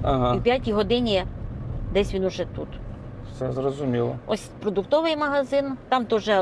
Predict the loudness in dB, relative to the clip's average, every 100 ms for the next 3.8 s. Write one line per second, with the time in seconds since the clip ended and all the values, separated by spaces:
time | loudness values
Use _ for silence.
0 | 2 2 2 4 2 0 -2 2 2 2
1 | -2 -4 -16 -18 -18 -6 0 2 2 0
2 | 2 2 4 2 2 4 4 4 4 2
3 | 0 -2 2 2 2 2 0 0